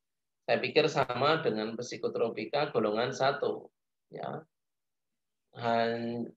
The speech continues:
hanya dapat digunakan untuk kepentingan ilmu pengetahuan. Oh, ternyata nggak sama.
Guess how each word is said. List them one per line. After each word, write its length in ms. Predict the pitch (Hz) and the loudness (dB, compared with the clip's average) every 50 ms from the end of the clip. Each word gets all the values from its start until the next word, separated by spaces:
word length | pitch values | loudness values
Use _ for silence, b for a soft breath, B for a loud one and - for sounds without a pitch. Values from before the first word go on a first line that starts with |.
| _ - | _ -6
hanya 320 | 117 117 120 139 143 151 143 | -4 -2 2 2 2 4 6
dapat 320 | 127 120 - 156 160 160 | 6 6 8 8 6 6
digunakan 560 | 143 139 - - 131 131 127 123 147 151 156 | 4 0 -2 -2 0 0 2 2 2 2 2
untuk 240 | 151 147 139 139 139 | 2 0 0 0 2
kepentingan 480 | 135 139 139 135 135 139 147 147 139 135 | 2 2 2 4 2 0 0 0 0 0
ilmu 240 | 139 139 139 - 139 | 0 0 0 0 0
pengetahuan. 480 | 135 135 131 127 135 131 127 120 110 110 | -2 0 2 4 4 4 4 2 0 -2
Oh, 140 | 113 - | -2 0
ternyata 400 | 131 135 131 135 139 143 151 147 | 0 0 2 4 4 4 4 4
nggak 160 | 135 110 104 117 | 4 2 2 0
sama. 240 | 110 104 98 - | -4 -4 -6 -8